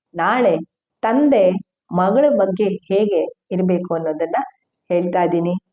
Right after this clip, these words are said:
ನಾಳೆಯಿಂದ ತಪ್ಪದೆ ಆ ಸರಣಿಯನ್ನ ನೋಡಿ, ನಿಮ್ಗೆ ಏನಾದ್ರೂ ಉಪಯೋಗ ಆಗುತ್ತೆ ಅಥವಾ ಹೊಸ ವಿಷಯ ತಿಳಿಯುತ್ತೆ.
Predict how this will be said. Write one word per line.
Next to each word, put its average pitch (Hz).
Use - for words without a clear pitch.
ನಾಳೆಯಿಂದ 165
ತಪ್ಪದೆ 214
ಆ 170
ಸರಣಿಯನ್ನ 185
ನೋಡಿ, 190
ನಿಮ್ಗೆ 175
ಏನಾದ್ರೂ 170
ಉಪಯೋಗ 208
ಆಗುತ್ತೆ 170
ಅಥವಾ 170
ಹೊಸ 185
ವಿಷಯ 180
ತಿಳಿಯುತ್ತೆ. 175